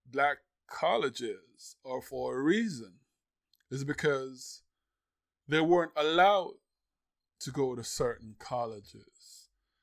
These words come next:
So they have to make their home.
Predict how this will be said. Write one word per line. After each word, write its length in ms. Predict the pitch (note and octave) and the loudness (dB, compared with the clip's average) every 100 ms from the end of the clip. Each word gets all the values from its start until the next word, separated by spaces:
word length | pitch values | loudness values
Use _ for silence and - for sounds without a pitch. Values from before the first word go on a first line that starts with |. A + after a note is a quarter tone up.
| _ | _
So 460 | - D3+ C3 B2 - _ _ _ _ _ _ _ _ _ | -2 0 0 -2 -12 _ _ _ _ _ _ _ _ _
they 80 | - | -6
have 320 | B2 B2+ - | -2 -4 -6
to 100 | C#3 | -10
make 360 | A#2+ A#2+ A#2 - | -10 -12 -14 -12
their 180 | A2+ A2+ | -10 -10
home. 400 | C3 D3+ F3+ | -12 -12 -14